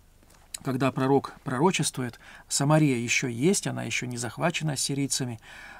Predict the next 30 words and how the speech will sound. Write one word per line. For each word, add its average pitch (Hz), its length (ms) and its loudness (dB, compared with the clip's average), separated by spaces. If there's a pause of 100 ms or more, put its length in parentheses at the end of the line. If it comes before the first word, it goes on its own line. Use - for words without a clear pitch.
(120)
м, - 320 -10
а, - 440 -16 (760)
мы 165 220 0
можем 143 260 4
сделать 143 360 2
вывод, 135 440 6 (220)
что, 127 400 -4 (140)
м, - 400 -12
пророчество 160 600 2
это 135 220 -6
достаточно 156 640 0
раннее 120 460 4
у 135 80 -6
Михея 123 500 -6 (340)
и - 80 -2
относится 156 680 0 (180)
к - 60 -20
тому 123 220 -6
времени, 156 360 4
как-, - 180 -8 (100)
времени, 147 500 4
когда, 123 380 0 (300)
а, 110 260 -8
м, - 300 -10
существование 135 680 0
Северного 120 560 2
Израильского 117 460 -8
царства 214 400 0
ещё 123 220 -6
продолжалось. 180 680 -4